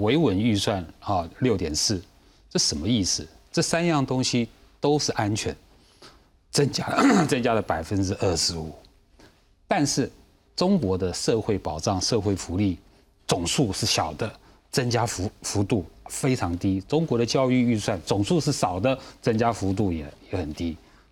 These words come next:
这就是中国国家预算的安排方式。好，所以这一点我一定要提出来，这个对中国老百姓不公平的。好，大外交是这样子来看呢。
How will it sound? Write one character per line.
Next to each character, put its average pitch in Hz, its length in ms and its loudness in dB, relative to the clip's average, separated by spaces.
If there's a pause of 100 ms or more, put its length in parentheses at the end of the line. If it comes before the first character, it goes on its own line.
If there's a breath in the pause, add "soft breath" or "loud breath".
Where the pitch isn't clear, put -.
(120)
这 190 260 4
就 110 160 0
是 104 140 -2
中 120 220 0
国 95 140 -2
国 90 200 -2
家 98 180 0
预 98 140 2
算 95 180 -4
的 82 80 -6
安 110 220 0
排 80 220 -6
方 85 260 -6
式。 80 220 -4 (400 soft breath)
好， 110 400 0
所 - 140 0
以 - 120 -10
这 190 120 -2
一 208 40 0
点 113 180 -2
我 101 120 0
一 113 40 0
定 147 140 2
要 113 120 2
提 98 180 -2
出 92 160 -4
来， 87 60 -4
这 151 120 -4
个 123 100 0
对 120 140 0
中 120 160 0
国 104 180 -2
老 98 120 -2
百 92 120 -4
姓 90 180 -4
不 98 120 -8
公 113 200 -2
平 78 220 -8
的。 82 100 -14 (800 soft breath)
好， - 280 0 (720 loud breath)
大 233 180 4
外 214 140 6
交 214 160 4
是 208 120 2
这 202 140 4
样 196 140 2
子 107 80 2
来 90 140 -2
看 98 280 -2
呢。 82 140 -4